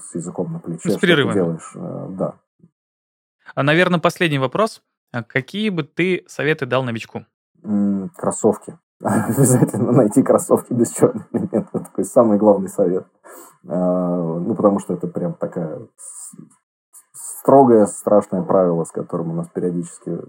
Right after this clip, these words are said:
Speaker 1: возникают сложности. М, ну, даже при наличии подменных кроссовок, но, м, тем не менее, да, надо озаботиться именно об этом.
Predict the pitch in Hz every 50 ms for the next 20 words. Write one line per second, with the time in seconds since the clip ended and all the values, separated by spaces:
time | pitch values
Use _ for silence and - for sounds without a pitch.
0 | _ _ _ _ - - _ _ _ _ 90 90 87 98 101 - 101 90 85 82
1 | 82 - - - 101 104 107 104 101 87 - - 85 85 82 85 85 - _ _
2 | _ 92 90 85 82 82 85 82 - 120 127 - - 113 104 95 95 85 - 90
3 | 85 87 87 87 85 85 - 90 85 - 85 90 - 87 85 85 85 - - 98
4 | - - 147 156 - 104 - - - 107 101 - - _ _ _ _ _ _ _
5 | _ _ _ _ _ _ _ _ _ _ _ _ _ _ - - - 50 50 50
6 | - - - - - 78 71 69 - - - - - - - 98 95 98 95 92
7 | 85 82 82 80 98 92 90 85 85 92 90 90 92 87 98 92 - - - -
8 | - 87 82 85 87 85 87 87 87 85 85 85 82 80 - - -